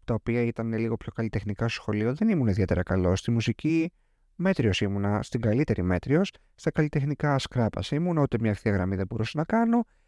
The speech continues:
Ε, ωστόσο, εγώ εκεί πέρα το ένιωθα αυτό, το καλλιτεχνικό κάτι, α, ήταν λίγο πιο βαθιά μέσα μου και έψαχνε τρόπο να,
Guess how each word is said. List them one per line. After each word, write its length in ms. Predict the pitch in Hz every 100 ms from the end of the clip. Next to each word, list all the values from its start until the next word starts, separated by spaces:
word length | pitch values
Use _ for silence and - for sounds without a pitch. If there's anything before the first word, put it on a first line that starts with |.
| _ _
Ε, 220 | 190 180
ωστόσο, 380 | 160 - 208 196
εγώ 80 | 190
εκεί 160 | 185
πέρα 200 | - 175
το 100 | 143
ένιωθα 360 | 175 170 - -
αυτό, 340 | 98 - 147
το 140 | - 127
καλλιτεχνικό 920 | 120 113 117 117 123 - 156 123 110
κάτι, 540 | - 175 165 - 95 95
α, 280 | 151 143 - _ _ _ _ _ _
ήταν 240 | 185 160 139
λίγο 220 | 156 165
πιο 240 | - 175 170 160 151 143
βαθιά 300 | 139 143 175
μέσα 320 | 156 170 - 107
μου 140 | 120
και 180 | - 143
έψαχνε 380 | - - 135 131
τρόπο 320 | 147 175 170
να, 300 | 147 143 151